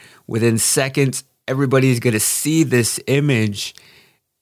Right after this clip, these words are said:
and immediately take away anything that happens the rest of the night and only associate it with that, taking away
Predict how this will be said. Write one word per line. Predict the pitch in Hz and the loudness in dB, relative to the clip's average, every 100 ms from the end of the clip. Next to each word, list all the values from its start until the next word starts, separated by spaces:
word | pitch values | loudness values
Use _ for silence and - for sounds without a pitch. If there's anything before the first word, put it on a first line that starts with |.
| - | -6
and | 127 127 | -2 0
immediately | 120 120 139 165 175 139 143 | 0 2 2 4 2 2 -2
take | 127 143 135 | -2 -4 -2
away | 127 117 120 120 117 - | -2 2 2 4 0 -2
anything | 104 131 139 135 131 127 120 | -2 0 0 0 0 2 2
that | 104 | -2
happens | 110 104 110 113 101 | -2 -4 -2 -4 -2
the | 101 | 0
rest | 101 107 113 | 0 -2 -4
of | |
the | 98 | -2
night | 101 98 98 98 - - _ - | -2 0 -2 -4 -12 -20 _ -12
and | 92 | -4
only | 104 113 113 | -2 0 0
associate | 107 - 110 - 110 107 | -2 -2 -2 -2 -2 0
it | |
with | 95 98 101 | -2 -2 -4
that, | 113 127 135 - _ _ _ _ | -4 -2 -4 -8 _ _ _ _
taking | 143 135 131 127 | -4 0 0 2
away | 127 120 | 4 2